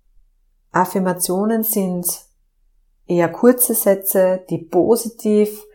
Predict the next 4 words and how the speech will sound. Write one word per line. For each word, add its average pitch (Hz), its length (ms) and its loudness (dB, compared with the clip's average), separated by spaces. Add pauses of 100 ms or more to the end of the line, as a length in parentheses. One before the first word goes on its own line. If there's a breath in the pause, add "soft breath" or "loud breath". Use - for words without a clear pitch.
(180 soft breath)
und - 240 -8
bejahend 180 920 0 (560)
formuliert 185 720 2
werden, 240 720 2